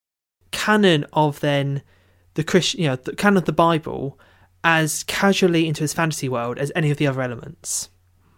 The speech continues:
I suppose for a young child reading it back then, again, don't particularly know, but then I'm assuming Lilith would have been a much more, either a common character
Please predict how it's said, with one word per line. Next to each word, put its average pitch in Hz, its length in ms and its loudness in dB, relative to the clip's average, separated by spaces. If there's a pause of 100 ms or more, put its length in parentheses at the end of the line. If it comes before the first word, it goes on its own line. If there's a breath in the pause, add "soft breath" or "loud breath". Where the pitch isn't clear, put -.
(160)
I 151 80 -2
suppose 170 280 4
for 156 280 2
a 160 60 2
young 151 180 2
child 196 300 2
reading 131 280 -4
it 123 240 -8
back - 220 -6
then, 131 260 -4 (340 soft breath)
again, 139 320 -4 (180)
don't 139 200 -2
particularly 147 360 -4
know, 143 160 2
but 147 160 0
then 156 100 4
I'm 151 60 6
assuming 156 360 2
Lilith 156 300 6
would 151 60 0
have 143 60 -2
been 147 100 0
a 143 40 0
much 151 300 0
more, 143 200 0 (200 loud breath)
either 180 200 2
a 165 80 4
common 220 400 2
character 247 580 0